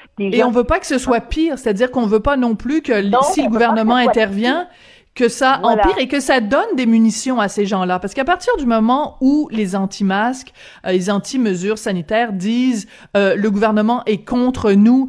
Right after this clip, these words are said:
Speaker 2: le gouvernement, euh, euh, nous impose, le gouvernement nous bâillonne », c'est une ty-, tyrannie, c'est une dictature. Si le gouvernement, justement, sévit et, euh, fait intervenir la, la police en force, ben là, ça leur donne des munitions à ces gens-là.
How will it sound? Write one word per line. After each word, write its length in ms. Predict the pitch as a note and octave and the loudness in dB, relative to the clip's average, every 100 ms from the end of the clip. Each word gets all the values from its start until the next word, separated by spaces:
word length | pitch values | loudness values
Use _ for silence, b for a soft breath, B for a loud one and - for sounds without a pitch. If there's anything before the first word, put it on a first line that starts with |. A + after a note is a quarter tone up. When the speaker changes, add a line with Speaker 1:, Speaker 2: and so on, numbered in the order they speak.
| B B | B B
Speaker 2:
le 140 | G3+ | 0
gouvernement, 920 | G3+ G3 A3 G3 G3 G3+ A3 A#3 A#3 - | 2 2 0 0 0 0 0 0 -2 0
euh, 320 | F#3+ F3+ F3+ B D#3+ G3+ | 2 2 0 B -10 -4
euh, 180 | G3+ G#3+ | -2 2
nous 320 | G#3 A3 G3+ | 4 4 2
impose, 420 | A3 G#3 A#3 B3 | 0 0 -2 -2
le 100 | G#3+ | -2
gouvernement 440 | F3+ G3 F#3+ G3 G#3+ | -2 -2 -2 -2 0
nous 120 | G3 | 0
bâillonne », 600 | D#3+ F#3+ F3+ G3 A#3 A#3+ | 0 0 0 0 0 -2
c'est 300 | F#3+ - C4+ | -6 -8 -6
une 140 | A#3+ G#3 | -4 -4
ty-, 240 | G#3+ A3 - D3+ | -2 -4 -4 -10
tyrannie, 480 | - A3 G3 G3 A3 | -8 -4 0 2 0
c'est 160 | A3 | -2
une 80 | F#3 | -4
dictature. 720 | D#3+ F3 - E3 - B3 E4+ F4+ b b b b | -4 -8 -8 -10 -6 -4 -2 -4 b b b b
Si 500 | - - - F4 G4 | -4 -2 2 4 4
le 160 | A#3+ A#3 | 2 0
gouvernement, 640 | A3+ A#3+ G#3+ A3+ A#3 C4 | 0 0 0 -2 0 -2
justement, 560 | G3+ G#3 A#3 G#3 G#3+ A3+ B B | -4 -6 -2 0 -2 -4 B B
sévit 840 | - - C#4+ C4 G#3 A#3+ C4 C4 B B - | -6 -4 0 0 0 -2 -2 -4 B B -2
et, 280 | A3+ A#3+ - | 0 -2 0
euh, 300 | G3 F#3 F3+ | 2 2 0
fait 240 | F3+ B3 | -2 -2
intervenir 680 | A3+ G#3 G3 F#3+ F#3 G3 G#3 | -2 -2 -4 -2 -2 -2 -2
la, 200 | F#3+ - | -4 -6
la 160 | F#3 F#3 | -4 -4
police 400 | G3 F3+ G3+ - | -2 -4 -4 -6
en 160 | F#3 | -8
force, 480 | E3 - D#4+ - - b b b | -8 -2 -2 -2 -12 b b b
ben 100 | G3+ | -2
là, 120 | G#3+ B3 | 0 2
ça 100 | A#3+ | 0
leur 140 | G3+ | 0
donne 180 | A3+ A#3 | 0 2
des 80 | G#3+ | 2
munitions 480 | G3+ G3+ G3 F4+ | 4 2 0 -2
à 60 | F4+ | -2
ces 180 | D4 A#3 | -4 -2
gens-là. 380 | A#3+ A3+ B3+ | 0 0 0